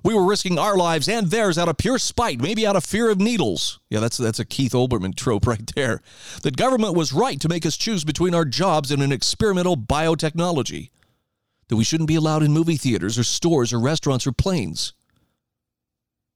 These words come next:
He says, "And then they stopped talking to us at all. They disinvited us from family gatherings and parties. They said our children couldn't play with theirs. They looked away when they saw us on the street."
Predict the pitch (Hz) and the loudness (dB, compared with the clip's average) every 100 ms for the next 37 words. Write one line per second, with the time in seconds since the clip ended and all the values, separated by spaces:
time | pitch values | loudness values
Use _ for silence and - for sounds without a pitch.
0 | _ _ _ 113 131 113 120 151 156 - | _ _ _ -4 -2 -2 0 2 2 0
1 | 151 - 151 143 139 143 135 143 147 95 | -2 0 -2 0 0 2 0 0 0 0
2 | 107 127 156 131 131 151 147 151 - 131 | -2 -2 0 0 0 -2 0 -2 -2 -2
3 | 135 147 147 135 147 156 135 120 123 143 | 0 0 0 0 0 0 0 -2 -2 0
4 | 147 113 - - - 139 170 170 - 226 | 0 -2 -6 -6 -4 -2 0 -2 0 0
5 | 175 123 156 160 - 196 185 - 202 113 | 0 0 -2 -2 -2 0 -2 0 -2 -2
6 | 76 - - _ _ _ _ _ _ _ | -4 -8 -10 _ _ _ _ _ _ _
7 | - 135 156 170 143 180 196 185 170 - | -2 2 2 2 2 2 2 4 2 0
8 | 190 185 170 165 160 - 160 185 - - | 2 2 2 0 0 0 -2 -4 -6 -12